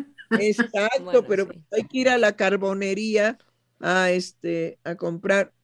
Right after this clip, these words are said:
Speaker 1: Bueno, ya no hay carbón bueno, antes había carbón de encino.
Speaker 2: Mm.
Speaker 1: Ahora hay unas cosas sintéticas horribles.
Speaker 2: Sí.
Speaker 1: Bueno, pero definitivamente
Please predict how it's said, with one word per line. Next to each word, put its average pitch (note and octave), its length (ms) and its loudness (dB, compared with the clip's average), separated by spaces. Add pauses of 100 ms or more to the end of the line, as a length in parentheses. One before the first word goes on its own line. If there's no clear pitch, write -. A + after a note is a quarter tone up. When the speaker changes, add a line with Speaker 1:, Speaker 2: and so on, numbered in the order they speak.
Speaker 1:
Bueno, F#3 300 2
ya G#3 180 4
no G#3+ 80 2
hay G#3 120 4
carbón F3+ 420 2
bueno, G#3 300 2
antes F3 360 -6
había E3 340 0
carbón E3 640 -2
de E3 120 0
encino. E3 680 -4 (640)
Speaker 2:
Mm. E3 160 -16 (1120)
Speaker 1:
Ahora F#3 260 2
hay G3 140 2
unas F#3+ 240 -2
cosas F#3 340 -4
sintéticas E3 680 -8
horribles. C3+ 640 -10 (200)
Speaker 2:
Sí. D#3+ 280 -20 (1120)
Speaker 1:
Bueno, E3 380 0
pero F3+ 240 4
definitivamente G#3 1300 -2